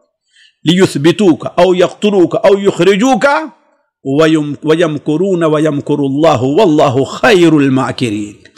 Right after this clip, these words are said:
अल्लाह तो उस वक्त को भी याद कीजिए जब आपके साथ काफिर लोग चाल चल रहे थे।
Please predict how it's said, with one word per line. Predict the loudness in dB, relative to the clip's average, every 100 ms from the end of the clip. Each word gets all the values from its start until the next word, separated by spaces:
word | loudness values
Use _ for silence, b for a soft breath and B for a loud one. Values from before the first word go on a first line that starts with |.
| -20 _ _ _ _ _ _ _ _ _ 0
अल्लाह | 2 2
तो | 2
उस | 0 0
वक्त | 0
को | 0 0
भी | 2 2
याद | 2 -2
कीजिए | -8 -2 -2
जब | 0 -2
आपके | 0 0 0 -2 -2
साथ | 0 0 0 -4
काफिर | -2 -2 0 2
लोग | 4 4 0 -6 -4
चाल | 0 2 0
चल | -2 -4
रहे | -4 -6 -8
थे। | -10 -18